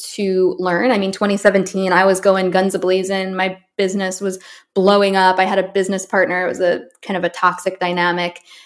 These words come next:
And so that was really burning me out. And I just continued to push away some of those emotions, not really look at those things. And really in twenty twenty, I had big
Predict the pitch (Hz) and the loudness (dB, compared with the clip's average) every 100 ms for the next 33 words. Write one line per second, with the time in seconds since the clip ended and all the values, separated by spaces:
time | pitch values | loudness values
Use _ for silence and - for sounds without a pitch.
0 | _ 180 185 190 185 175 175 190 190 180 | _ -6 2 2 4 2 2 -2 -2 -2
1 | 185 185 185 180 180 175 175 170 175 175 | 2 0 0 -2 2 4 4 2 0 -2
2 | 175 - 165 180 175 185 185 - - _ | -2 -4 -4 -4 -2 -4 -4 -12 -18 _
3 | 220 214 220 220 214 208 202 226 202 196 | -2 2 2 0 0 -2 -2 -2 0 4
4 | 180 190 190 202 190 190 190 175 185 185 | 6 6 4 2 0 2 2 2 0 0
5 | 175 185 190 190 185 190 185 190 190 - | 0 0 0 -2 -2 -2 -2 -2 -6 -8
6 | - - 202 208 233 220 202 202 190 185 | -20 -12 -4 0 2 2 0 -2 -4 -4
7 | - 190 208 180 175 - - 185 185 190 | -4 -4 -2 -4 -6 -4 0 2 2 2
8 | 185 180 - - _ 196 190 185 - | 4 2 -4 -14 _ 0 0 0 -4